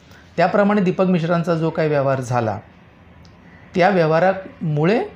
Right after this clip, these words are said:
ह्या चार जणांनी प्रेस कॉन्फरन्स घेतली. त्याचा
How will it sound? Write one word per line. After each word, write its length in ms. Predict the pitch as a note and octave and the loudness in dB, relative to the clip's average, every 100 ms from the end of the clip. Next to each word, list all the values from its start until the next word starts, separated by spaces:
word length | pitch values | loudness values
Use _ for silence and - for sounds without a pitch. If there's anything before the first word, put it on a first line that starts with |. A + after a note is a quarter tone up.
| - | -6
ह्या 220 | F3 F#3+ | -4 0
चार 180 | F3 D3 | 0 0
जणांनी 280 | D3 D#3 E3 | -2 -2 -4
प्रेस 260 | C#3 C#3 | -4 -4
कॉन्फरन्स 400 | C#3+ C3 C3+ B2+ | -6 -8 -8 -10
घेतली. 280 | A#2 G#2+ A2 - - - - - | -10 -12 -16 -18 -20 -20 -16 -6
त्याचा 320 | C3+ - | -6 0